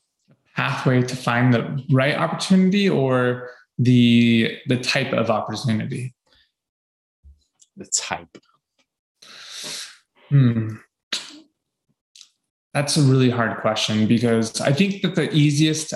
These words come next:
Speaker 1: I would say definitely probably affiliate marketing, but you can't just join something that is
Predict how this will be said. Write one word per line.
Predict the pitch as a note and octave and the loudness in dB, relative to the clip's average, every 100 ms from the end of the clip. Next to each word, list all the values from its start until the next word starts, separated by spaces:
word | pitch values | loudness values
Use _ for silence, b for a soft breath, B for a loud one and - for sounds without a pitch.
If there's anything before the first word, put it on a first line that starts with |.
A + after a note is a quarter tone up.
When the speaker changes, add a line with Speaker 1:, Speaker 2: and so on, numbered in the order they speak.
| - | -2
Speaker 1:
I | |
would | C#3+ C#3 | -2 0
say | C#3+ B2+ | -2 -2
definitely | B2+ D3 B2+ A#2+ - - | -2 0 0 0 -6 -6
probably | C#3 B2 B2+ | -2 2 2
affiliate | A#2 - B2+ B2 A#2+ | 0 0 2 2 0
marketing, | A2+ A#2+ C3+ C3 C3+ C#3 B B B | -2 -2 0 0 0 -2 B B B
but | D3 | 2
you | C#3+ | 2
can't | F#3 F3 | 0 0
just | F3+ E3 - - C#3+ | 0 0 -2 -4 -2
join | B2 B2+ C3+ C3+ | 2 2 4 2
something | B2+ B2 C3 B2+ B2 | 2 0 4 4 4
that | A#2+ A#2 - - B B _ | 2 -2 -6 -14 B B _
is | - B2+ A#2+ A#2 A2+ A2 - - - | 0 2 4 2 2 0 -4 -6 -16